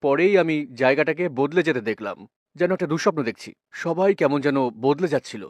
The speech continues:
মেয়েদের যেন ভূতে ভর করেছে, বুড়োরা যেন উত্তেজিত হয়ে পড়ছে, আর পুরুষেরা আগ্রাসী হয়ে উঠছে। আমি দেখছিলাম আর ভাবছিলাম, "এ কোন নরকে এসে পড়লাম?" হ্যাঁ, যাই হোক, আমি অ্যালকোহল পান বন্ধ করে দিয়েছিলাম। তো এটা ছিল আমার উপরে ইসলামের প্রভাব। পরোক্ষভাবে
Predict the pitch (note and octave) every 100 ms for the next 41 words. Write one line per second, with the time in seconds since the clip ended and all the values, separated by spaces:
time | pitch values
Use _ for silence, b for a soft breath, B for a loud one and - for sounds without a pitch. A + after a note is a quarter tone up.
0 | _ _ C3 D3+ E3 D3+ C#3 B2+ B2+ C#3
1 | B2 A2 C#3+ D3 C3+ - B2+ A#2 G#2+ D3
2 | E3+ E3 C#3 D3 D3 E3 E3+ D3+ C#3 C3+
3 | - B2 _ - C#3 D#3 F#3+ F3+ D#3+ B2
4 | C3+ D#3+ - D#3+ D3+ - - B2+ _ D3+
5 | F#3 F3 F#3 G#3+ A3 G#3 D3+ E3 G#3 G3+
6 | G#3 - E3+ A3 G#3+ G3+ A3 F#3+ G3+ F#3
7 | G3+ C#3 F#2+ _ E3 G#3 - F3 D#3 C3+
8 | D#3 E3 E3 G3+ G3+ F3+ D#3 C3+ B2 A2
9 | G#2+ F2+ _ - D#3 F#3 F#3 G#3 G3+ F#3
10 | E3+ F3+ F3+ E3+ F3 D#3+ D3+ C3+ A#2+ _
11 | E3+ E3+ F#3 D#3+ B2+ G#2 G#2+ - - B2
12 | D#3+ G#3 G#3+ A3